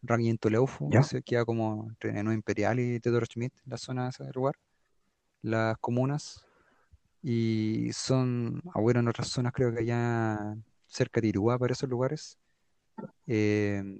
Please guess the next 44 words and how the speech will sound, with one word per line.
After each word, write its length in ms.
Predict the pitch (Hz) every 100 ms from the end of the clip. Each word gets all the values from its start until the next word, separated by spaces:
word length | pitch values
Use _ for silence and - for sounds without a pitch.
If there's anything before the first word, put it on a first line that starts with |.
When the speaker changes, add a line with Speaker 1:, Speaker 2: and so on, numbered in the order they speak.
| -
Speaker 2:
Ya. 160 | 135 123
Speaker 1:
que 100 | 107
el 60 | 107
Estado 300 | - 120 139
no 120 | 135
pudo 200 | 139 143
controlar, 360 | 139 123 120 139
pero 140 | 139
como 200 | 127 120
las 100 | 117
adquirió 240 | - 113 123
a 40 |
la 100 | 123
mala, 240 | 113 123
¿cachai? 400 | 101 101 - - - - - _
Como 180 | 117 110
que 100 | 120
hubo 180 | 123 123
una 400 | 120 117 113 107 -
negociación 760 | - 120 117 113 - 120 127 151
con 160 | 143
uno 160 | 143 147
de 80 | 143
los 160 | 139 131
de 80 | 127
allá, 420 | 131 139 160 180
por, 280 | 160 160 156
de, 480 | 147 135 131 131 127
de 120 | 127 123
cada 240 | 143 147
de 60 | 143
esos 220 | - 143
lugares, 380 | 135 143 165 160
como, 520 | 156 143 147 143 143 _ _ _ _ _
y 80 | 117
ahí 120 | 120
entraron 280 | 135 143 143
como 340 | 143 127 123
a, 340 | 120 113 110 113 - _ _ _ -
a 100 | 117
negociar, 580 | 110 104 98 - 104
se 120 | 120 135
puede 140 | 143
decir. 200 | - -